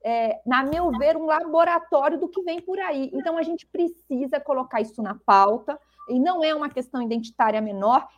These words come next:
é uma questão central. Precisa ser uma mulher, preferencialmente uma mulher negra, com,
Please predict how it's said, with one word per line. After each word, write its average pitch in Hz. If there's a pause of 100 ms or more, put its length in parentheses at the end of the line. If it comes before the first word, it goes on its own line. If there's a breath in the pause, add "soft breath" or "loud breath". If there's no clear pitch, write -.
é 254
uma 277
questão 277
central. 254
Precisa 233
ser 247
uma 214
mulher, 202 (300 soft breath)
preferencialmente 285
uma 240
mulher 220 (140)
negra, 226 (580)
com, 349